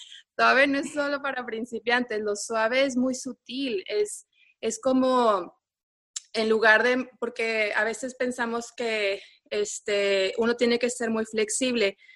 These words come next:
pero cuando ves a alguien haciendo una práctica con tanta gracia, con su sistema motor muy coordinado,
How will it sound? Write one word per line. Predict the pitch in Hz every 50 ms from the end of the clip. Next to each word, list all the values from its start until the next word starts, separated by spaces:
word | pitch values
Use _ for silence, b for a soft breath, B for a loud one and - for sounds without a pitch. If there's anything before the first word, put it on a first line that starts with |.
| B B B _ -
pero | 233 226 226 214
cuando | 233 233 233 233 233 226
ves | 247 262 262 -
a | 302 285 277
alguien | 277 277 277 269
haciendo | 277 277 277 - 262 254 254
una | 254 247 247 247
práctica | 247 240 233 240 254 240 - - 240 240
con | 240 - 220 214 202 190 190
tanta | - 220 214 220 - 240 226
gracia, | 214 220 226 226 226 233 - - - 220 202 190 185 -
con | 202 202 196 196 190 - _ _ -
su | - - - 226 202
sistema | 233 220 - - 226 233 247 262
motor | 262 254 240 233 240 - 226 220 220 220 220 214 b b b b b b _ -
muy | 220 226 254 247
coordinado, | 254 277 262 262 254 240 226 226 226 226 233 233 233 220 226 214 - - -